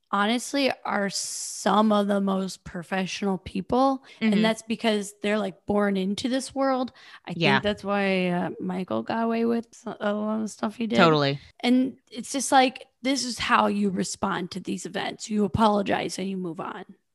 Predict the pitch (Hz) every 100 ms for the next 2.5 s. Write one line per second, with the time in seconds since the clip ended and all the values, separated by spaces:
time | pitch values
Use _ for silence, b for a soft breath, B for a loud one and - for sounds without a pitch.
0 | - - 185 143 208 208 190 - - _
1 | - 208 214 233 214 208 214 202 175 202
2 | 185 180 - -